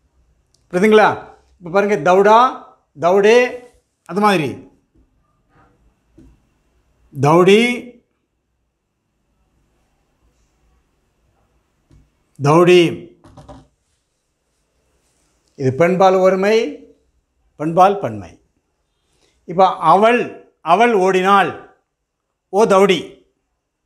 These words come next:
சிறுமிகள் ஓடினார்கள், கேர்ள்ஸ் ரேன். லட்கியா தௌடீம்.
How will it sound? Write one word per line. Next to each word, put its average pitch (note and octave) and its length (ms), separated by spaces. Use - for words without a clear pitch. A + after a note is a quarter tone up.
சிறுமிகள் A#3 600
ஓடினார்கள், G3 880
கேர்ள்ஸ் F3+ 500
ரேன். D#3+ 480
லட்கியா G#3 800
தௌடீம். F3 680